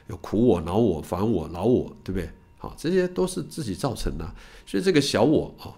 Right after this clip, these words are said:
这个把它变成跟天地一样的大我。啊，我们知道诸行无常，诸法无我，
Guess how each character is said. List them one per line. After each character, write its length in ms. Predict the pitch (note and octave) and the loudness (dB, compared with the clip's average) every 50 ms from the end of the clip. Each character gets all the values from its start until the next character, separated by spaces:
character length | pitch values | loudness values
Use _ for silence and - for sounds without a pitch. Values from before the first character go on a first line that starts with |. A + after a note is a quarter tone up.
| - _ - - - _ | -20 _ -20 -20 -20 _
这 160 | - - G2 | -2 -2 0
个 80 | F2 E2+ | 0 -2
把 120 | - - | -4 -8
它 140 | - F#2+ G2+ | -8 -8 -8
变 220 | - - G2 E2 | -4 -2 -4 -4
成 100 | E2 C#2+ A#1 - - - - _ - _ - - | -4 -10 -14 -14 -18 -20 -20 _ -20 _ -8 -6
跟 160 | F3 F#3+ G3 | -6 -6 -4
天 180 | - A2+ G2 | -4 -4 -2
地 100 | F2+ G2+ | -2 -4
一 40 | D#2+ | -4
样 120 | D#2 E2+ E2+ | -4 -6 -6
的 80 | E2 - | -6 -8
大 280 | - - - - - - | -8 -8 -10 -10 -14 -18
我。 680 | - - - _ _ - _ _ _ _ _ _ - - | -20 -20 -20 _ _ -20 _ _ _ _ _ _ -20 -20
啊， 80 | - | -20
我 60 | - | -20
们 80 | - F#2+ | -18 -10
知 100 | - - | -2 0
道 100 | G#2+ F#2+ | 0 0
诸 160 | - - A2 | 0 -2 -2
行 220 | A2+ - - F2+ F2 | -2 -2 -2 -2 -4
无 60 | F2+ | -4
常， 180 | - F#2 D#2+ | -4 -4 -4
诸 140 | E2 - G#2+ | -2 -4 -4
法 180 | G2+ - - - | -4 -4 -6 -8
无 220 | - F2 F#2 E2+ | -10 -12 -12 -12
我， 80 | E2 | -14